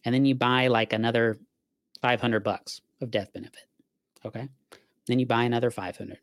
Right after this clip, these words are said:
then you buy another five hundred, et cetera, et cetera. So in, through these two mechanisms, the divid-, the dividend and you buying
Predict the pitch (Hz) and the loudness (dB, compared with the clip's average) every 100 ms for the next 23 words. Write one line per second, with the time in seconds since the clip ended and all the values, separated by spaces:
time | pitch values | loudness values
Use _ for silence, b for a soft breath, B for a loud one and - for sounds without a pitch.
0 | - 120 104 104 101 101 98 - 92 - | -14 -10 -8 -8 -8 -8 -8 -10 -12 -12
1 | 98 - - - 117 107 95 - 101 - | -16 -18 -10 -4 -2 -4 -6 -8 -12 -10
2 | - 104 b b - 123 123 - - 156 | -8 -8 b b -4 -2 -2 -6 -6 0
3 | 165 151 147 - 165 151 131 113 101 107 | 2 2 0 0 0 2 0 0 -2 -2
4 | 135 135 110 107 107 113 - - 107 127 | -6 -6 -6 -4 -2 -4 -8 -10 -4 -2
5 | 143 127 117 127 139 117 117 117 113 104 | 0 0 0 -2 -4 -2 0 0 -2 -4
6 | 110 127 113 107 117 127 120 107 127 143 | 0 0 2 2 2 2 0 0 -2 -4